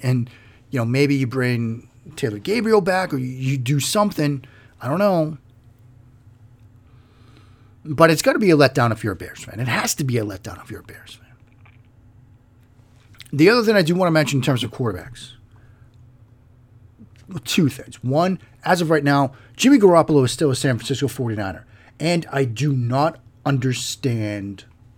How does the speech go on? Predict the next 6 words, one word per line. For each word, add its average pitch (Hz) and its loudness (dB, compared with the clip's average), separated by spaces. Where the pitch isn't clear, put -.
why. 92 -16
You 123 -4
look 135 0
at 214 0
the 208 8
numbers, 127 -2